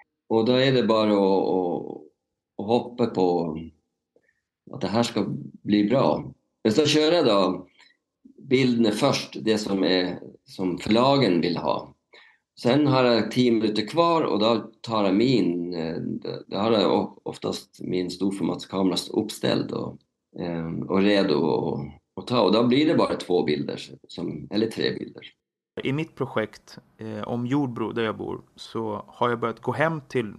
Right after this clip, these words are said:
Speaker 2: personer som jag fotar, för jag vill ha, jag vill komma närmare dem, som du säger.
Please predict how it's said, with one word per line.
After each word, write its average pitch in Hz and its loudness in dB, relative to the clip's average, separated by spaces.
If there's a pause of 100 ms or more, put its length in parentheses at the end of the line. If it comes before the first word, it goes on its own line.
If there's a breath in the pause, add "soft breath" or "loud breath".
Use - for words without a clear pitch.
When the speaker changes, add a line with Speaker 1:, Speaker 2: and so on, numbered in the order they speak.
Speaker 2:
personer 110 -6
som - -12
jag 104 -10
fotar, - -10
för - -10
jag 117 -6
vill 113 -6
ha, 117 -2 (160 loud breath)
jag 123 2
vill 131 -4
komma 131 2
närmare 117 0
dem, 95 -10 (160)
som 107 -10
du 104 -10
säger. 71 -8